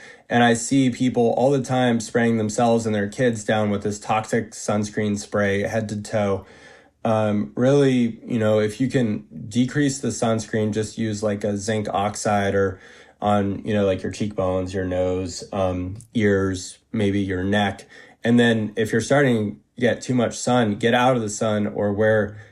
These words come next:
a t-shirt and cover up. If you're working in the sun, then you should be wearing, you know, if you're out all day,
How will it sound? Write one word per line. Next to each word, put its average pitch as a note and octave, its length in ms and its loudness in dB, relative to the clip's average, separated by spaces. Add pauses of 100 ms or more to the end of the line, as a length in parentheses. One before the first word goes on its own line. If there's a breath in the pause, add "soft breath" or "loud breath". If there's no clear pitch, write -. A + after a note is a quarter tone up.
(140 loud breath)
a G#2+ 80 -4
t-shirt A2 460 0
and G2 220 0
cover A2 320 2
up. G#2 340 2 (220 loud breath)
If G#2+ 120 -6
you're B2 80 2
working D3 440 4
in B2 80 4
the A2 100 2
sun, A2+ 380 2
then A2 140 0
you A2 100 -4
should G#2+ 160 -6
be G#2+ 100 0
wearing, G#2+ 560 0
you G#2+ 80 -6
know, G2+ 160 2
if F#2+ 120 -4
you're - 100 -2
out G#2+ 240 2
all F#2 160 -2
day, G2 480 0